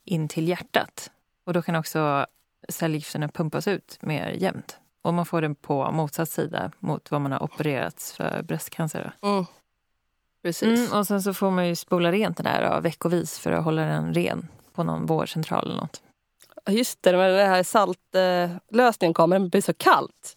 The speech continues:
Speaker 2: i hela, man känner sig i armen. Så här, uh.
Speaker 1: Ja. Ja.
Speaker 2: Men vissa får ju en, där man sätter picklinen direkt på bröstet, eller hur?
Speaker 1: Mm.
Speaker 2: Har jag sett någon som har.
Speaker 1: Ja.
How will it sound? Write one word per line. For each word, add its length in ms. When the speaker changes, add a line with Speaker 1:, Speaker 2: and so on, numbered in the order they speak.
Speaker 2:
i 140
hela, 200
man 80
känner 380
sig 160
i 40
armen. 480
Så 140
här, 120
uh. 140
Speaker 1:
Ja. 140
Ja. 220
Speaker 2:
Men 140
vissa 300
får 200
ju 140
en, 400
där 100
man 120
sätter 300
picklinen 480
direkt 280
på 60
bröstet, 420
eller 120
hur? 200
Speaker 1:
Mm. 220
Speaker 2:
Har 120
jag 80
sett 300
någon 240
som 180
har. 340
Speaker 1:
Ja. 220